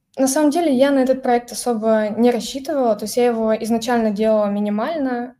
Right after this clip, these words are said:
я не, не делала никакие другие активности, кроме амбассадорской программы. Ам,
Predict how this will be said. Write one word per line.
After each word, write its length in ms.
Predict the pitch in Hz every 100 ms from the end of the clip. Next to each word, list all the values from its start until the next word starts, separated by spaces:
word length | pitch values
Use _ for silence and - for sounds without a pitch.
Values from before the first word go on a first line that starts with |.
| _
я 300 | 214 226 214
не, 280 | 208 214 208 _
не 120 | 233
делала 260 | 214 233 214
никакие 360 | 202 208 220
другие 240 | 202 208 202
активности, 420 | - 233 202 -
кроме 640 | 202 202 196 190 190 190 190
амбассадорской 600 | 202 196 - 220 - 214
программы. 520 | - 233 320 370 330 - - _ _ _ _
Ам, 520 | 214 220 214 214 214